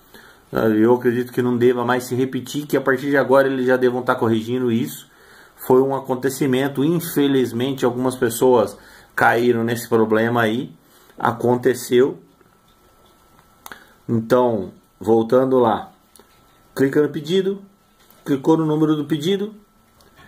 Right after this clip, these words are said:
ele vai abrir essa tela, clica no fonezinho no canto superior direito,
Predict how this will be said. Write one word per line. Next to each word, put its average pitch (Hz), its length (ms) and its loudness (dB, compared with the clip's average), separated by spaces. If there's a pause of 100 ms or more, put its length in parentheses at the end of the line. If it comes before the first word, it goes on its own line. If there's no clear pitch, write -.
(260)
ele 147 180 0
vai 151 200 4
abrir 147 100 0
essa 151 220 0
tela, 165 440 0
clica 160 240 0
no 156 80 -2
fonezinho 151 520 -2
no 151 60 -2
canto 147 220 -2
superior 143 440 0
direito, 156 500 0